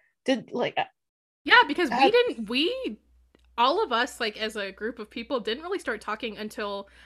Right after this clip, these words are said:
Speaker 2: I would say, around when Greater Good got released. Um,
Speaker 1: Yeah,
Speaker 2: that was
Speaker 1: yeah,
Speaker 2: right
Speaker 1: yeah.
Speaker 2: before, that was right before Bad Batch started.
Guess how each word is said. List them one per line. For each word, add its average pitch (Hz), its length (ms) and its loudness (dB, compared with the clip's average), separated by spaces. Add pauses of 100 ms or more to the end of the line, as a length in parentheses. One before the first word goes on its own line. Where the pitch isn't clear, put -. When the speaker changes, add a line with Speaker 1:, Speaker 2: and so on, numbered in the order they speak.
(120)
Speaker 2:
I 226 80 -4
would 262 200 -4
say, 302 420 -2
around 220 480 0
when 220 160 -6
Greater 208 300 -4
Good 220 280 -6
got 202 180 -8
released. 180 540 -16 (640)
Um, 190 500 -6 (300)
Speaker 1:
Yeah, 240 300 8
Speaker 2:
that 147 80 8
was 226 80 0
Speaker 1:
yeah, 262 120 0
Speaker 2:
right - 100 2
Speaker 1:
yeah. 240 160 2
Speaker 2:
before, 202 500 -6 (580)
that 220 80 -10
was 220 140 -10
right 226 120 -10
before 220 200 -10
Bad 208 180 -8
Batch - 180 -16
started. - 380 -20